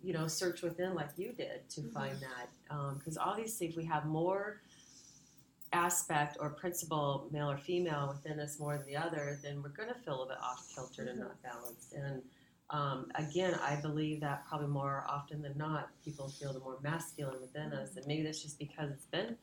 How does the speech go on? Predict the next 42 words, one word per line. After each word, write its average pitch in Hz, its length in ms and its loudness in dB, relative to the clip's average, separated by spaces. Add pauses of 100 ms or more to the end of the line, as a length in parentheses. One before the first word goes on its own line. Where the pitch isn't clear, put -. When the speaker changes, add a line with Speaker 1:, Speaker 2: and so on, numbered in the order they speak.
(320)
Speaker 1:
such 165 240 -4
a 147 40 2
masculine 143 600 0
energy 143 280 0
for - 160 -10
so 151 380 0
long 165 340 2
that 151 140 -2
that's 143 240 -2
what 131 120 -8
we 135 80 -12
just 135 340 -8
know. 139 300 -2
And, 123 80 -8 (440)
and, 143 140 0
you 139 80 2
know, 131 200 0
the, 135 220 -2 (100)
the 139 80 -2
ladies, 147 480 2
the 143 80 -4
women, 151 420 2
the - 100 -10
moms, 151 340 2
the 139 60 -8
single 151 260 -2
moms 165 380 0
and 131 100 -6
Speaker 2:
Mm-hmm. 127 200 -8
Speaker 1:
parents, - 360 -6
uh, 147 60 -6 (300)
uh, - 40 -10 (140)
you 143 80 -2
know, 135 120 -6
moms, 135 300 -6 (540)
um, 139 520 2 (380)
you 170 120 2
know, 139 300 4
kind 165 140 4
of 151 180 2
putting - 220 4
that 151 220 4